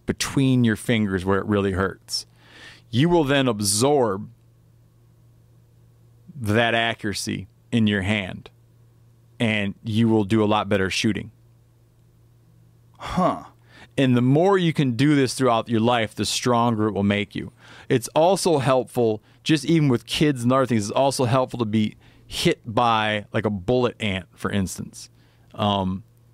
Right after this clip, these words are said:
Speaker 1: I had that happen to me before, and it's awful, but to get hit by a bullet ant to absorb some of that ant strength. But this shaman that fucked up their peccaries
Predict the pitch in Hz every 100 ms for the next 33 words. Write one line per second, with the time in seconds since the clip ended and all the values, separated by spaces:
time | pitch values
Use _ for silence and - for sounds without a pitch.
0 | _ - _ - 127 131 127 120 120 113
1 | 113 104 120 107 98 - - 123 123 -
2 | - - 104 107 117 104 147 - 110 98
3 | 113 113 - 107 101 - 120 95 101 110
4 | 110 104 - 110 98 98 - 107 98 -
5 | - - 95 - - - - - - _
6 | _ - 180 117 - _ _ _ _ 104
7 | 113 180 - 208 254 269 165 127 117 -
8 | _ _ _ _ - - 190 - 180 -
9 | 123 104 185 190 120 98 101 -